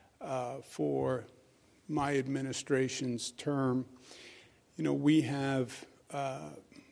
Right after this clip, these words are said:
been probably one of the most fiscally responsible administrations in modern political history. We've done more with less. Uh, we've controlled spending, uh, but we've done it smartly,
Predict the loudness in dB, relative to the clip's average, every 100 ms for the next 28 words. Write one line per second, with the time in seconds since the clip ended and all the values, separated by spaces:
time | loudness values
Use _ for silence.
0 | _ 0 2 2 2 2 4 4 4 4
1 | 2 0 0 0 0 0 0 0 2 4
2 | 2 0 2 4 2 -2 -6 -20 -20 _
3 | 0 2 2 2 0 2 2 0 0 0
4 | 2 2 2 0 2 2 4 2 0 2
5 | 4 4 2 2 0 2 2 2 0 0
6 | 2 0 -2 -8 -10 -20 -20 -20 -18 -18
7 | -20 _ 0 0 4 4 6 6 8 8
8 | 10 8 4 2 4 6 4 0 -4 -6
9 | -10 _ _ _ -8 -6 -4 -4 -4 -2
10 | -2 2 4 4 2 0 2 4 4 4
11 | 4 0 -12 -20 -20 -20 -20 _ -8 -8
12 | -2 0 4 4 4 2 2 0 0 2
13 | 2 2 -8